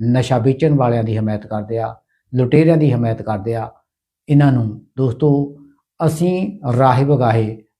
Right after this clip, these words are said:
ਨੰਗੇ ਕਰਦੇ ਰਹਾਂਗੇ, ਤੁਹਾਨੂੰ ਵੀਡੀਓ ਸੁਣਾਵਾਂਗੇ ਅਸੀਂ। ਕਾਮਰੇਡ ਸੰਤੋਖ ਸਿੰਘ ਬਿਲਗਾ ਨੇ ਇਹਨਾਂ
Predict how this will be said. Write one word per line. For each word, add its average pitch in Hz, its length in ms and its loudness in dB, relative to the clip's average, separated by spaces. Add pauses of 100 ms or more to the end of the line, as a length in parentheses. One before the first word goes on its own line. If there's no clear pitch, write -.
(120)
ਨੰਗੇ 120 380 2
ਕਰਦੇ 147 300 2
ਰਹਾਂਗੇ, 151 600 -2 (360)
ਤੁਹਾਨੂੰ 131 680 0 (240)
ਵੀਡੀਓ 143 340 2
ਸੁਣਾਵਾਂਗੇ 127 640 -2 (100)
ਅਸੀਂ। 135 360 -4 (520)
ਕਾਮਰੇਡ 127 300 2
ਸੰਤੋਖ 139 440 0
ਸਿੰਘ 143 200 0
ਬਿਲਗਾ 117 380 2
ਨੇ 107 180 -2 (580)
ਇਹਨਾਂ 147 380 2